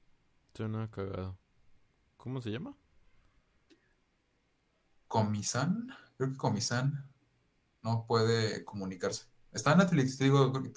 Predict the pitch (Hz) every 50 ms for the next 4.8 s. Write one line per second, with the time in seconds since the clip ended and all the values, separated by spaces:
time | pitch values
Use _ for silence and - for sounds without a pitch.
0 | - _ 156 165 165 - _ - 127 135 180 175 139 123 131 127 143 139 - 160
1 | 139 113 113 113 113 110 107 - 117 117 127 123 117 117 - - _ _ _ _
2 | _ _ _ _ _ _ _ _ _ _ _ _ _ 120 113 107 104 110 113 127
3 | 131 120 113 - 110 113 117 120 113 - - - _ _ _ _ _ 107 117 113
4 | 113 127 120 123 123 - 101 95 92 98 - - 113 113 151